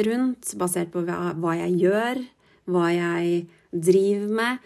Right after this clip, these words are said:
hvem andre ser meg som, alle disse tingene her. Og derfor så vil ego gjøre det det kan for å fortsette å holde på disse identitetene. Men for å la sjelen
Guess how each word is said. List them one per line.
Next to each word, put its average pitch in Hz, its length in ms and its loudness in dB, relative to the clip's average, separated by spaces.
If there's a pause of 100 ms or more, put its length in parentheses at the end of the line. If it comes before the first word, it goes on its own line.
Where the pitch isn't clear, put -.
(340)
hvem 180 240 4
andre 175 580 2
ser 202 360 -2
meg 226 240 -4
som, 247 440 -2 (460)
alle 180 280 4
disse 180 260 0
tingene 180 380 -2
her. 175 240 -8 (840)
Og 202 80 2
derfor 208 240 4
så 220 80 -2
vil 240 160 -2
ego 196 160 4
gjøre 185 560 6
det 180 140 4 (100)
det 180 160 0
kan 196 300 2 (100)
for 196 160 -4
å 190 80 -2
fortsette 180 460 -4
å 202 100 -12
holde 180 480 0
på 170 220 -2 (100)
disse 185 240 -4
identitetene. 180 1000 -6 (880)
Men 208 160 4
for 214 240 2
å 226 60 0
la 214 680 2 (800)
sjelen 190 640 0